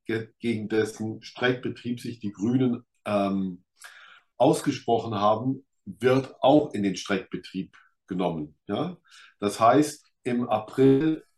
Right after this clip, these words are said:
nächsten Jahres ist Schluss. Ähm, das heißt, die Forderung der Grünen ist zum Teil tatsächlich erfüllt worden, bis auf das eine Atomkraftwerk. Die F D P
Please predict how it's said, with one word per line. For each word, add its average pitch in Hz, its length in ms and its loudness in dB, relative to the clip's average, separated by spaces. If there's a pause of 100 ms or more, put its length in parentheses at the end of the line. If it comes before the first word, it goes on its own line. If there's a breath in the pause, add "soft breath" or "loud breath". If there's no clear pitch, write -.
nächsten 123 500 0
Jahres 120 760 4
ist - 460 -10 (140)
Schluss. - 540 -4 (680 loud breath)
Ähm, 104 420 0
das 107 220 -6
heißt, 135 580 2 (240)
die 110 280 -4 (260)
Forderung 156 840 4
der 110 140 2
Grünen 147 540 2
ist - 380 -4
zum 123 120 -6
Teil 117 280 2
tatsächlich 107 600 -6
erfüllt 127 380 -6
worden, 120 380 2
bis 113 160 -10
auf - 160 -8
das - 200 -14
eine 101 220 -4
Atomkraftwerk. 78 880 -12 (140)
Die 98 140 0
F - 140 -8
D 120 140 -4
P 175 440 2